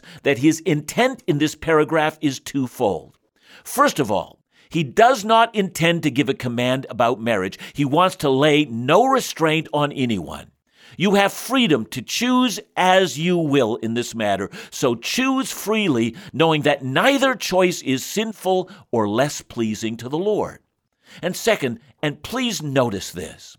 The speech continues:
that the purpose of writing this paragraph is to secure your undivided loyalty to the Lord. So Paul is not writing this to say that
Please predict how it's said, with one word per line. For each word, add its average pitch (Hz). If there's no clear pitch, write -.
that 170
the 180
purpose 247
of 131
writing 196
this 175
paragraph 110
is 165
to 151
secure 220
your 143
undivided 175
loyalty 147
to 240
the 180
Lord. 180
So -
Paul 226
is 185
not 240
writing 113
this 107
to 131
say 139
that 123